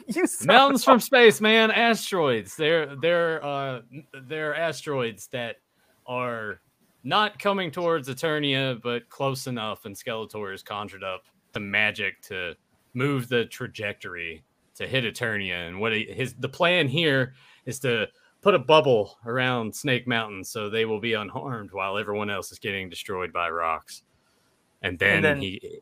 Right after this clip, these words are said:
Speaker 2: and then he can just take over.
Speaker 1: Rule,
Speaker 2: This is,
Speaker 1: take
Speaker 2: this is,
Speaker 1: over,
Speaker 2: this is
Speaker 1: rebuild
Speaker 2: my
Speaker 1: Knight's
Speaker 2: ha-
Speaker 1: house.
Speaker 2: Yeah, as we see here at the, the bottom right corner of the first page in that panel.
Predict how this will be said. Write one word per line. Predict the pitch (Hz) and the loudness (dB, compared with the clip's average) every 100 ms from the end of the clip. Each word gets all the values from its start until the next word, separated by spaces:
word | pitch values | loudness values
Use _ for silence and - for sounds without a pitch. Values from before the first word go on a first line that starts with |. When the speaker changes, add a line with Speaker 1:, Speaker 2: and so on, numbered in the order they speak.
| - | -8
Speaker 2:
and | 98 | -2
then | 98 92 | 0 0
he | 92 | -4
can | 90 90 | -6 -8
just | 80 85 - - - | -4 -6 -6 -16 -14
take | - 87 87 | -8 -6 -2
over. | 98 117 87 73 _ _ _ 123 | -4 -4 -8 -16 _ _ _ -12
Speaker 1:
Rule, | 170 143 | -4 -2
Speaker 2:
This | 139 101 | -2 -4
is, | |
Speaker 1:
take | 123 131 | -6 -2
Speaker 2:
this | 147 | 0
is, | 143 | 0
Speaker 1:
over, | 143 139 139 120 - | 0 0 -2 -6 -12
Speaker 2:
this | 87 | -14
is | 123 | -6
Speaker 1:
rebuild | 139 | -2
Speaker 2:
my | 110 107 | 0 0
Speaker 1:
Knight's | 101 95 | -2 -6
Speaker 2:
ha- | 107 | -10
Speaker 1:
house. | - _ _ - | -18 _ _ -4
Speaker 2:
Yeah, | 107 87 | 0 2
as | 98 101 127 | 4 2 2
we | |
see | 107 135 110 | 0 2 4
here | 113 110 | 4 4
at | 104 - | 4 2
the, | 101 95 98 | 0 0 -2
the | 92 | -4
bottom | 85 101 101 98 | 0 2 2 0
right | 98 95 | -4 -4
corner | 113 104 95 95 | -4 -2 -2 -2
of | 92 85 | -6 -6
the | 90 | -8
first | - 101 - | -2 -2 -2
page | 107 98 92 - - | -2 -2 -2 -8 -8
in | 98 | -6
that | 98 - | -6 -4
panel. | 107 95 87 | -4 -4 -6